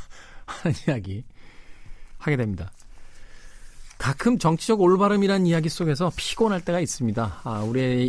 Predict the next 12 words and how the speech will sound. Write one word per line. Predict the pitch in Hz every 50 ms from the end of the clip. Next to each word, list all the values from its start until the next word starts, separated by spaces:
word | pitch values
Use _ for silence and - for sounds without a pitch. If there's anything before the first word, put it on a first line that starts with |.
| 123
익숙한 | - 139 - - - - - 147 139
습관 | 131 - - - - - - 156 143
혹은 | 131 - - - - 175 175 175 170 165
생활 | - - - 196 190 185
패턴을 | - - 196 - - 185 165 147
바꿔야만 | - - - - - - 160 147 139 131 123
하는 | 95 127 131 - - 139
그런 | - - 139 127 120
순간이 | - - 151 135 123 127 127
오기 | 113 117 120 -
때문인데요. | - - - 190 196 196 175 139 107 98 104 117 110 98 - - - - - - - - - - - - - - - - - - - - - - -
그래서, | - - 156 131 151 160 160 147